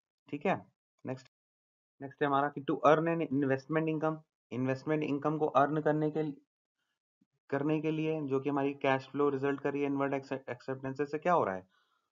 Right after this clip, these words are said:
हमारा पैसा यहाँ आ रहा है तो हम क्या कर रहे हैं? इन्वेस्टमेंट इनकम हमारी बढ़ रही है भाई,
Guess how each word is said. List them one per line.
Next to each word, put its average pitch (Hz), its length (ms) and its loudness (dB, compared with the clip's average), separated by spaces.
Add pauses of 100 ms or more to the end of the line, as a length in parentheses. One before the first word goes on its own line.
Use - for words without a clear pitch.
(160)
हमारा 127 240 2
पैसा 143 520 0
यहाँ 139 280 4
आ - 20 4
रहा 147 120 2
है 143 60 -8
तो 147 80 2
हम 143 180 -2
क्या 175 140 2
कर 165 120 2
रहे 113 80 0
हैं? 104 80 -2
इन्वेस्टमेंट 123 460 -4
इनकम 135 320 0
हमारी 147 260 0
बढ़ 147 180 0
रही 160 100 0
है 151 60 -2
भाई, 175 240 -2